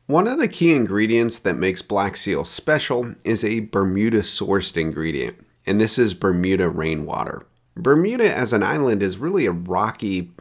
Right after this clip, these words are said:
little island out in the middle of the Atlantic Ocean. It has no freshwater springs, there's no lakes or rivers. So by law, all buildings in Bermuda must have a roof designed to catch rainwater.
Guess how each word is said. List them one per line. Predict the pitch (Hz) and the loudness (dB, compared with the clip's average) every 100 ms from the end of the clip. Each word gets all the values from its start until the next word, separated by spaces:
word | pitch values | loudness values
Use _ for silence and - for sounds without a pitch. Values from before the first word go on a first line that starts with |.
| - | -18
little | - 107 98 - | -6 -2 -2 0
island | 101 101 95 | 0 0 0
out | 92 | -2
in | - | -2
the | |
middle | 87 90 101 87 | -2 0 0 -2
of | 73 | -2
the | 78 76 - - - | -6 -8 -12 -14 -12
Atlantic | 76 92 107 - - - | -6 -2 -2 -4 -10 -4
Ocean. | 98 104 - - - _ | -2 -2 -4 -8 -12 _
It | 101 | -4
has | 98 92 92 | -2 -2 -2
no | 101 101 117 120 110 | -2 0 2 2 -2
freshwater | - 107 101 - - - | -4 -2 -2 -2 -4 -4
springs, | - - 147 139 135 127 - | -6 -2 0 0 -2 -6 -6
there's | 90 90 95 | -4 -4 -4
no | 92 90 87 87 - | -4 -2 -2 -6 -6
lakes | 92 104 104 - | -2 0 0 -4
or | - 71 | -6 -6
rivers. | 71 120 120 113 110 - _ - | -2 -2 0 0 -2 -6 _ -10
So | - 120 95 - | 0 2 2 0
by | 101 107 104 | -2 0 0
law, | 104 120 170 185 90 107 - _ _ - | 0 0 0 0 0 -2 -6 _ _ -2
all | 113 | 0
buildings | 107 120 120 120 113 101 | 2 2 4 4 4 2
in | 98 | 0
Bermuda | 98 95 92 92 | 0 2 2 2
must | 90 127 147 - | 0 0 -2 -4
have | 156 | -4
a | 139 | -2
roof | 98 104 120 123 | -2 0 -2 -2
designed | - 90 82 82 87 | -6 -4 -4 -4 -4
to | 90 | -6
catch | - 80 80 - - | -10 -10 -8 -10 -6
rainwater. | 104 123 98 82 73 - | -2 -2 -2 -4 -6 -10